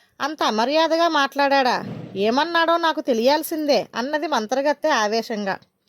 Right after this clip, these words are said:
శౌరి కోసం మంచినీళ్ళు తెచ్చిన కమల లోటాను మంత్రగత్తె చేతికిచ్చి,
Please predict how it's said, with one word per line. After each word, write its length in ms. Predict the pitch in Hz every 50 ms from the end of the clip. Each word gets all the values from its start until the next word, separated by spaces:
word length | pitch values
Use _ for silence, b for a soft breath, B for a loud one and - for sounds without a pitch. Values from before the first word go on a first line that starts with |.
| b b b b b b b b b b
శౌరి 360 | - 262 220 226 269 339 370
కోసం 340 | 359 370 359 - 370 359 339
మంచినీళ్ళు 480 | 302 294 311 - 320 311 339 339 330
తెచ్చిన 380 | 330 - 330 320 - 339 311 302
కమల 540 | 285 - 208 190 240 302 311 262 254 294 220
లోటాను 560 | 202 208 196 202 202 - 311 330 311 247 254 311
మంత్రగత్తె 600 | 277 214 185 185 - 240 277 311 311 - 330 302
చేతికిచ్చి, 840 | - 262 247 240 269 247 269 247 - - - 233 226 220 214